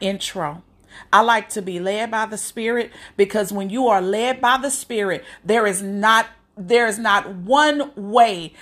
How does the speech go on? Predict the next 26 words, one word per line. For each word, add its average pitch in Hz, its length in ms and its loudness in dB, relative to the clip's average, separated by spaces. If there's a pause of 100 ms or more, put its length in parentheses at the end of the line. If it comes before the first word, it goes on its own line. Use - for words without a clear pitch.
(120)
there's 220 200 2
not 202 240 -2
one 262 460 2
reason 240 400 -4
why 214 240 0
you 196 180 -8
can 202 260 -12
ever 185 220 -2
go 208 200 -2
wrong 185 400 -6 (280)
if 190 160 2
you 202 360 -10
are 190 160 2
led 202 540 -2 (260)
by 175 420 0 (220)
the 185 100 -2
Spirit. 175 540 -2 (200)
What 214 200 4
I 208 120 2
want 247 400 -2
to 185 280 -2 (240)
bless 254 400 0
you 262 100 -4
with 262 220 -4
this 254 200 -6
morning 269 520 -4